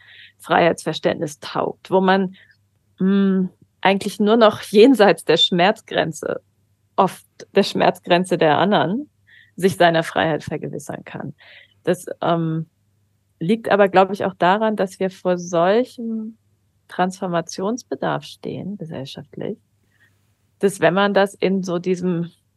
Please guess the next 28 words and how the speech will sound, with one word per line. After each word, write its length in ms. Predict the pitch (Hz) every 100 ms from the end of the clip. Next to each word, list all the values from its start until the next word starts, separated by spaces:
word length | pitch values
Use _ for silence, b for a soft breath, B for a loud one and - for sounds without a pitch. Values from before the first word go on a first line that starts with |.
| _
diesem 180 | 180 175
klassischen 480 | - 214 247 233 202
liberalen 480 | 185 175 165 180 185
Freiheitsverständnis, 880 | - 196 202 175 - 151 190 147 -
wo 60 |
man 180 | 190 180
eben, 240 | 175 165 165
hast 160 | 151 -
du 40 |
eben 120 | 160
auch 100 | 156
schon 160 | 175 165
gesagt, 260 | 156 160
sagt, 260 | - 165 -
ich 180 | - -
kann 180 | - 160
machen, 240 | 170 160
was 120 | 151 -
ich 120 | -
will, 200 | 285 294
solange 400 | 190 190 185 185
es 120 | 180
nicht 160 | 170 -
die 40 |
Freiheit 400 | 165 - 160 151
der 120 | 165 -
anderen 340 | 240 247 226 - _ _
einschränkt, 680 | - 202 220 - 196 185 185